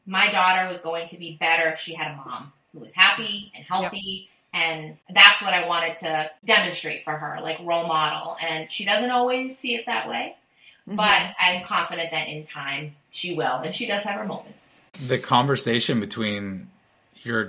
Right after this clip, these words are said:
Speaker 3: daughter when you were deciding to get divorced,
Speaker 1: Mm.
Speaker 3: how was that? How was that?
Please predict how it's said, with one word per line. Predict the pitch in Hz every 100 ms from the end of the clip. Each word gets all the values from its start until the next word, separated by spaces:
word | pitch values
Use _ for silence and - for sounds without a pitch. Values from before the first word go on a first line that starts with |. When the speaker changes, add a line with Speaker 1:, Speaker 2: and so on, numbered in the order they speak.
| - -
Speaker 3:
daughter | 113 104 104 101
when | 101 104
you | 101 98
were | 101
deciding | 92 95 107 98 110
to | 107
get | 101 92
divorced, | 104 92 98 113 135 - - -
Speaker 1:
Mm. | 185 190 190 185 180 165 160 151 147 147
Speaker 3:
how | 113
was | 98
that? | 101 120 - -
How | 113
was | 104 98
that? | 98 104